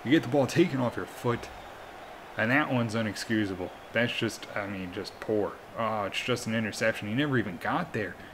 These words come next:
And then Kelly can't even try to make a save, and it's six nothing.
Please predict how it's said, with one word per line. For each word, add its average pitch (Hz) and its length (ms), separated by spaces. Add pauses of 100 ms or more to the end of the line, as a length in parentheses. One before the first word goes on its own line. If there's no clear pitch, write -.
And 113 100
then 117 80
Kelly 156 280
can't 135 240
even 107 260 (880)
try 147 340
to 131 80
make 104 220
a - 40
save, 117 460
and 92 120
it's - 180
six - 540 (180)
nothing. - 260